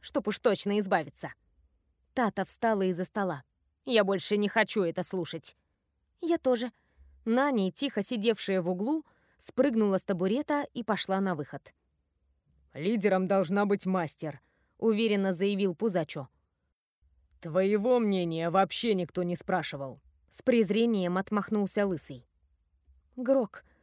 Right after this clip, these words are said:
я никогда не приму твоего лидерства», произнесла я чётко, поднимаясь на ноги. «И не потому, что ты слабее или менее достоин. Дело не в этом. Ты недальновидный,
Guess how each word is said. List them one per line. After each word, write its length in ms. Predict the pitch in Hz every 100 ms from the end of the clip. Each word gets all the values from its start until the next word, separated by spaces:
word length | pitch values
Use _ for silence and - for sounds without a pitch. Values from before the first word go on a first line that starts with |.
| _ -
я 220 | 233 220
никогда 560 | 220 226 240 220 233 208
не 160 | 180
приму 380 | - 220 202 226
твоего 420 | 185 196 202 190
лидерства», 640 | 214 226 185 180 160 151 - _ _ _
произнесла 680 | - 226 208 202 196 - 208
я 160 | 185 175
чётко, 420 | - 247 - 175
поднимаясь 580 | 190 196 214 208 202 -
на 160 | 190
ноги. 300 | 156 147 147 - _ _ _ _ -
«И 100 | 277
не 140 | 254
потому, 320 | 247 269 262 294
что 180 | 233
ты 140 | 220 262
слабее 640 | - 247 220 269 190 151 - -
или 220 | 262 233
менее 360 | 233 226 214 208
достоин. 540 | 220 - 269 180 151 _ _ _ _ _ -
Дело 520 | 269 214 247 233 202
не 200 | 196 196
в 60 | 190
этом. 380 | 202 - 160 - _ _ _ _ _ -
Ты 160 | 320 294
недальновидный, 840 | 285 294 294 320 262 156 160